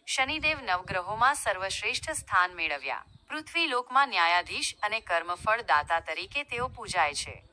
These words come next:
શનિદેવની કૃપાથી ગરીબ પણ રાજા બની શકે છે અને રાજા પણ ગરીબ થઈ શકે છે.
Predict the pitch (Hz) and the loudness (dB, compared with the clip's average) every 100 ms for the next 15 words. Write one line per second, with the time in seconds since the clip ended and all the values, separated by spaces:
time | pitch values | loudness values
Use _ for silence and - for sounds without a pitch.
0 | _ - 302 302 339 311 294 302 311 190 | _ -2 0 0 0 0 -2 -6 -8 -6
1 | 175 165 165 226 131 _ _ _ 233 254 | 2 2 2 -6 -16 _ _ _ -2 0
2 | 311 - 285 277 185 175 214 233 180 170 | -2 -2 0 4 6 4 6 2 2 -4
3 | 196 160 156 151 - 131 - - - 254 | -4 -6 -6 -6 -6 -6 -8 -8 -4 -2
4 | 294 196 170 185 247 254 285 277 180 180 | 0 4 4 4 2 2 -4 -2 -4 -4
5 | - - 294 302 - - 147 - 139 | -8 -6 -4 -2 -4 -6 -6 -6 -8